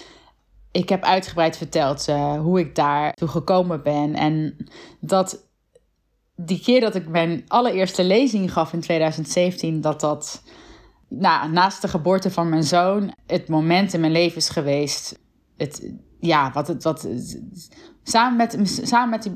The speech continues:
met die geboorte is dat, eh, zijn dat echt de meest magische, eh, momenten en, uit mijn leven, eh, geweest.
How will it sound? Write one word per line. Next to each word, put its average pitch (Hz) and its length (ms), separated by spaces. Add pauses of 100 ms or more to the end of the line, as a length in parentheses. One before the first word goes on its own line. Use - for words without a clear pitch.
met 180 340
die 160 200
geboorte 202 460
is - 220
dat, 151 200
eh, 135 280
zijn 151 220
dat 143 120
echt - 180
de 147 80
meest 147 340
magische, 143 680 (360)
eh, 160 100
momenten 147 540
en, 143 460 (540)
uit 151 180
mijn 151 180
leven, 139 500
eh, 135 200
geweest. 135 720